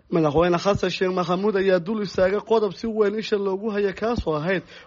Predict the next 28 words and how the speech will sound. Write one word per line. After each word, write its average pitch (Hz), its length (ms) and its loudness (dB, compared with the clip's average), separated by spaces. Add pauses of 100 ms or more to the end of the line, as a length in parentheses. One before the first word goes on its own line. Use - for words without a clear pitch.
wax 208 180 -2
ka 226 100 2
beddelka 240 420 -2
dastuurka 214 480 -4
ku 208 160 -6
meel 202 160 -2
gaarka 208 380 -2
Soomaaliya. 151 580 -2 (520)
Madaxweynaha 160 600 -2
ayaa 185 240 0
xusay 175 320 -6
inuu 185 140 -2
ku 220 180 -8
daahay 185 480 -2
hay-adaha 190 460 0
baarlamaanka 185 680 -4
dhexdiisa 170 480 -2 (480)
in 277 160 -2
wax 254 160 0
ka 247 120 -2
beddel 240 340 0
lagu 220 180 -2
sameeyo 214 440 0
dastuurka 214 520 -6
ku 202 120 -12
meel 190 180 -6
gaarka 214 340 -2
Soomaaliya, 190 560 -2